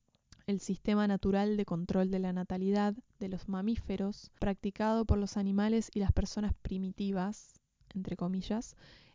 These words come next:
es tal que la hembra rechaza las relaciones sexuales durante el embarazo y la lactancia y luego por un periodo que dura de dos a seis años.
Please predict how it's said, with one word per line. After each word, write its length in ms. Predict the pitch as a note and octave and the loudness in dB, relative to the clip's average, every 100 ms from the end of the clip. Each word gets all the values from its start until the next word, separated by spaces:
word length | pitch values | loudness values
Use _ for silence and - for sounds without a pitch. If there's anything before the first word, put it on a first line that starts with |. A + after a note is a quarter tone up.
| - | -2
es 160 | G#3+ | 0
tal 280 | - B3+ B3+ | 4 2 2
que 120 | B3+ | 0
la 140 | A3 G#3 | 2 2
hembra 320 | A3 A3+ A3+ | 2 2 0
rechaza 540 | G#3 G3 - A3 A#3 | 0 -2 -2 -4 -2
las 160 | G#3+ F#3+ | -4 -4
relaciones 520 | G3+ G3 - G#3+ G#3+ | -4 -4 -2 -2 -2
sexuales 640 | - - - G#3+ A3 A3 - | -4 -6 -2 0 0 -4 -8
durante 440 | G3+ G#3 G3+ G3+ | 0 2 2 0
el 60 | G3+ | 0
embarazo 460 | G3 G3+ G#3 G#3+ G#3+ | 2 0 0 -2 -4
y 40 | |
la 100 | G3+ | -4
lactancia 720 | G3+ - G#3+ G#3+ A3 A#3 A3+ - - - _ - | -4 -4 -4 -2 -2 -2 -4 -6 -20 -20 _ 0
y 100 | A3 | 4
luego 360 | A#3 B3+ C#4 | 6 6 6
por 180 | C4+ - | 12 12
un 140 | G#3+ | 12
periodo 460 | G#3+ G#3 G#3+ A3+ A3 | 0 0 2 2 0
que 100 | G#3 | 0
dura 400 | G3+ G#3 A3+ - - | 2 2 0 -4 -6
de 180 | G#3 | -6
dos 240 | G3+ A3+ - | -2 -4 -4
a 80 | A#3+ | -6
seis 300 | G#3+ G3 G3 | -4 -6 -6
años. 500 | F#3 F#3+ F#3+ - | -6 -6 -8 -12